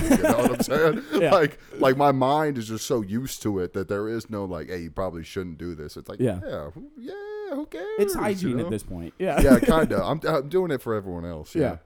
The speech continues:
Speaker 2: Yeah.
Speaker 1: yeah.
Speaker 2: Yeah, yeah.
Speaker 1: That's wild, man. That's wild.
Speaker 2: I mean, so in cultures where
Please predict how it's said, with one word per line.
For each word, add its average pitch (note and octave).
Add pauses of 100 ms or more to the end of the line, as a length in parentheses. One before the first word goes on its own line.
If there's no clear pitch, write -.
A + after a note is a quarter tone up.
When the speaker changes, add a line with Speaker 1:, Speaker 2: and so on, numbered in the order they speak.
Speaker 2:
Yeah. D#2
Speaker 1:
yeah. D#2 (500)
Speaker 2:
Yeah, G#2+
yeah. G2
Speaker 1:
That's G#2
wild, F#2+
man. E2 (760)
That's -
wild. F#2
Speaker 2:
I C#3+
mean, F3+
so F3+
in D#3
cultures F3+
where B2